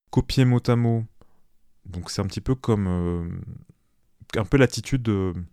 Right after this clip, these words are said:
qu'on aurait avec une pièce classique, c'est-à-dire on essaie de vraiment de reproduire, euh, les accentuations, euh, le rythme,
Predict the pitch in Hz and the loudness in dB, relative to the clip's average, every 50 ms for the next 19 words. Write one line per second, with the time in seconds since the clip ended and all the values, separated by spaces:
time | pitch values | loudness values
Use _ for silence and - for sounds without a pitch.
0 | _ _ _ _ - 104 98 98 98 95 101 104 98 98 95 - - 101 95 90 | _ _ _ _ -4 -2 0 2 2 2 2 2 2 2 0 -2 -4 -6 -4 -4
1 | 87 87 - - 110 107 - - - - - - 92 - - - 143 - - - | -6 -6 -6 -4 -4 -4 -4 -6 -12 -12 -10 -10 -10 -6 -4 -6 -6 -4 -6 -6
2 | 95 87 95 95 95 90 - 110 101 87 87 90 104 107 101 87 80 98 95 - | -4 -2 -2 -2 -4 -4 -4 -6 -6 -4 -4 -4 -4 -2 -4 -4 -4 -4 -6 -6
3 | - - 98 92 95 98 98 101 107 104 98 _ _ - - - - - - - | -6 -4 -4 -4 -2 -2 -2 -2 -2 -4 -6 _ _ -20 -20 -20 -20 -20 -20 -20
4 | - - - - _ _ _ - 85 82 80 85 85 82 - - - - 87 85 | -20 -20 -20 -20 _ _ _ -12 -10 -10 -8 -8 -10 -10 -10 -10 -10 -8 -8 -6
5 | 85 90 87 - - 92 85 - - 87 - - - 113 110 113 110 113 113 113 | -6 -6 -8 -8 -8 -10 -10 -8 -10 -10 -10 -8 -6 -4 -4 -4 -4 -4 -4 -4
6 | 113 110 110 110 110 107 110 - - _ - - _ _ _ - - 90 85 85 | -4 -4 -4 -6 -6 -8 -10 -12 -14 _ -20 -20 _ _ _ -14 -10 -10 -8 -8
7 | 87 - - - - - 82 90 90 87 82 85 104 120 123 131 127 123 - - | -8 -8 -8 -10 -10 -8 -4 -2 -2 -2 0 0 0 0 2 0 0 -2 -4 -8
8 | 117 117 113 | -10 -10 -10